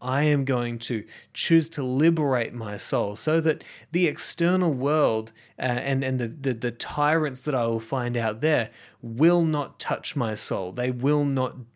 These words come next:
uh, stain my soul with anything unclean." And so you might be thinking, "Well, how does this relate to this idea of traveling abroad?" And to, to my best interpretation, <laughs> I mean, it, it, it fits in perfectly. Stop looking to the world outside of you.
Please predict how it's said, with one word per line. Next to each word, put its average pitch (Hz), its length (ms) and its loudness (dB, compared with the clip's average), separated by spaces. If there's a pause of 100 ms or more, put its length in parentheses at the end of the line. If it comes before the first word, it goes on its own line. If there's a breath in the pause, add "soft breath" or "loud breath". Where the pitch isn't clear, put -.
(120)
uh, 117 280 -6
stain 127 760 0
my 110 280 -2
soul 107 540 0 (320 loud breath)
with 123 200 -4
anything 127 460 -2
unclean." 113 840 -6 (880 soft breath)
And 151 100 -2
so - 120 0
you 165 120 4
might 160 180 2
be 160 120 4
thinking, 151 400 0
"Well, 127 100 0
how 151 200 -2
does 143 160 -4
this 135 180 -2
relate 123 320 0
to - 100 0
this 127 200 0
idea 123 340 -2
of 110 120 -4
traveling 120 560 -4
abroad?" 117 380 -2
And 143 280 -6
to, 170 140 -4
to - 140 -2
my 196 200 4
best 160 340 4
interpretation, 123 1120 -2 (120)
<laughs> - 120 -10
I 156 160 0
mean, 143 180 2
it, 120 180 -6
it, 123 220 -2
it 131 120 -4
fits - 260 -6
in 117 160 -4
perfectly. - 600 -8 (600 loud breath)
Stop - 320 0
looking 170 300 0
to 139 140 -2
the 143 80 0
world 131 320 0
outside 113 420 0
of 113 160 -8
you. 95 100 -12